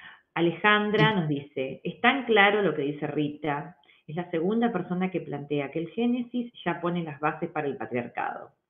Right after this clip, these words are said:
Speaker 1: ¿Por qué no se habla de Lilith? Nos pregunta.
Speaker 2: Claro.
Speaker 1: Qué lindo, sí, también.
Speaker 2: Exacto,
Speaker 1: Ro-,
Speaker 2: que fue
Speaker 1: Ro-, claro.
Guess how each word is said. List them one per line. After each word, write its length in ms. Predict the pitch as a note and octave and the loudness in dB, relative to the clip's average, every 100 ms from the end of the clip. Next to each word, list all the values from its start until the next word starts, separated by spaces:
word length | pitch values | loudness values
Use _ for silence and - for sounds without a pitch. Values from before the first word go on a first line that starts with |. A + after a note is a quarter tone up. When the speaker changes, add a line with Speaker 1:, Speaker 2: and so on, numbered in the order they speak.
| _ _ _ _ _ | _ _ _ _ _
Speaker 1:
¿Por 180 | G3+ G3 | -2 -2
qué 120 | D4 | 0
no 200 | G4 - | -2 -2
se 120 | C3 B2 | -4 -2
habla 260 | C#3+ D3 | 0 0
de 80 | C#3 | 0
Lilith? 500 | C3 C#3+ C#3+ F#3 F#3 _ _ _ _ _ _ _ _ _ _ - | -2 -2 0 -2 -2 _ _ _ _ _ _ _ _ _ _ -20
Nos 160 | A#2+ | -16
pregunta. 760 | - A#2 A#2 B2 A#2+ D3 F#3 - _ _ | -8 -4 -4 -6 -4 -4 -4 -10 _ _
Speaker 2:
Claro. 320 | - D#3 D#3+ D#3+ - _ _ _ - | 0 2 2 -4 -14 _ _ _ -4
Speaker 1:
Qué 120 | D3 | 0
lindo, 420 | F3 G#3 C#3+ B2+ - | 0 0 -2 -4 -2
sí, 140 | D#3 | -4
también. 640 | - A#2+ A#2+ G3+ E3 B2 - _ _ _ _ - | -4 -6 -4 -4 -4 -8 -16 _ _ _ _ -14
Speaker 2:
Exacto, 380 | - F3+ F#3 | 0 0 0
Speaker 1:
Ro-, 260 | E3+ F3 F3+ | 0 2 0
Speaker 2:
que 120 | D#3 | -6
fue 260 | D3+ E3 D#3 | 2 6 6
Speaker 1:
Ro-, 240 | F#3 F#3+ - _ _ _ _ _ - | 4 -4 -8 _ _ _ _ _ 0
claro. 540 | F3 F#3+ G3 - - | 2 4 2 -2 -6